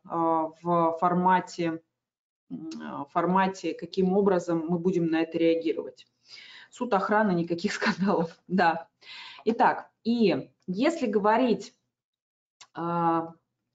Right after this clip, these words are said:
на вариант может повлиять некий человек, да, я щас просто пытаюсь прочитать все, что вы мне сказали. Мгм, мгм.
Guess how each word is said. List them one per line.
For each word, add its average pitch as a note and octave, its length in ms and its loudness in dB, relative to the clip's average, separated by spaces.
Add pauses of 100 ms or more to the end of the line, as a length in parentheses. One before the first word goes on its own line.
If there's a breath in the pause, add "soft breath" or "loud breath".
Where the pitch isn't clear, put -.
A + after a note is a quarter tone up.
(320 soft breath)
на F#3+ 260 2
вариант G3+ 360 2
может F#3 220 -4
повлиять F3+ 400 -4
некий F3 360 -6
человек, G#3 360 -2
да, F#3+ 80 4
я E3 100 6
щас E3 160 -2
просто E3+ 300 -10
пытаюсь E3+ 380 -4
прочитать E3+ 460 -8
все, - 120 -14
что - 200 -14
вы E3+ 80 -4
мне E3+ 180 -2
сказали. F#3+ 720 -2 (920)
Мгм, G3+ 680 0
мгм. G3+ 600 0